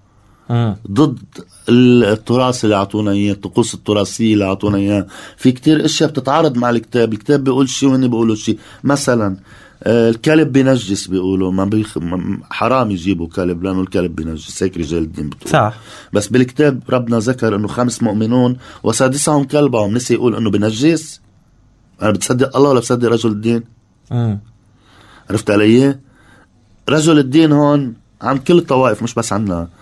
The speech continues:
Speaker 2: آه، رجال الدين بتلاقيهم بياخدوك على المشكل.
Speaker 1: مم.
Speaker 2: بياخدوك على الحرب. بي-، يعني من يوم يومه إذا واحد طلع اكتشف شي بيقولوا عنه مهارتك بحرقوه. ما كانوا يعترفوا بالعلم. بس الكتاب ذكر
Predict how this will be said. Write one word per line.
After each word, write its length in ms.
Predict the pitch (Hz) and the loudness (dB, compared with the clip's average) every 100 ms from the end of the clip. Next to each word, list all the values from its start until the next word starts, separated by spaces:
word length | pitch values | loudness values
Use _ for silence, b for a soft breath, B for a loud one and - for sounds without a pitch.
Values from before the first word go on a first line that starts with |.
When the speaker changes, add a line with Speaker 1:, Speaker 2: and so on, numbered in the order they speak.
| b b b b | b b b b
Speaker 2:
آه، 400 | 107 110 110 98 | 0 4 4 4
رجال 300 | 110 120 156 | 2 4 4
الدين 300 | 139 123 143 | 2 2 2
بتلاقيهم 420 | 127 - 127 139 127 | 2 2 2 4 4
بياخدوك 540 | 123 - 151 156 147 - b b - | 2 2 4 4 2 -10 b b -4
على 180 | 135 160 | 2 2
المشكل. 440 | 175 - 113 87 - _ _ _ | 0 -2 -2 -2 -8 _ _ _
Speaker 1:
مم. 280 | 131 127 113 110 | -2 0 0 0
Speaker 2:
بياخدوك 600 | 120 123 123 151 156 107 | 2 2 2 2 2 0
على 140 | 139 | 0
الحرب. 400 | 147 190 143 95 - b b b b - | 0 2 2 0 -6 b b b b -6
بي-، 300 | 104 120 120 110 | 2 2 2 2
يعني 320 | 120 123 127 | 2 2 2
من 140 | 139 | 4
يوم 260 | 156 180 165 | 4 4 4
يومه 440 | 156 143 123 120 | 4 2 2 0
إذا 140 | 113 135 | 0 0
واحد 280 | 156 139 | 0 -2
طلع 280 | 131 165 135 | -2 0 2
اكتشف 380 | 113 143 156 147 | 0 -2 -2 -2
شي 160 | - 151 | 0 2
بيقولوا 260 | 143 151 | 4 4
عنه 180 | 151 156 | 2 0
مهارتك 500 | 139 131 156 - - | 2 0 0 -6 -8
بحرقوه. 460 | - 135 139 127 - _ _ _ b b b b b | -4 -4 0 0 -2 _ _ _ b b b b b
ما 100 | - | -2
كانوا 220 | - 170 | 2 2
يعترفوا 360 | 147 131 156 156 | 2 0 0 2
بالعلم. 360 | 147 143 113 80 _ B B B B | 2 4 2 -2 _ B B B B
بس 240 | 135 - | -4 0
الكتاب 540 | 151 151 175 175 165 135 _ _ _ - | -2 0 0 2 0 -4 _ _ _ -2
ذكر 520 | 151 196 139 110 95 | 0 0 0 -2 -4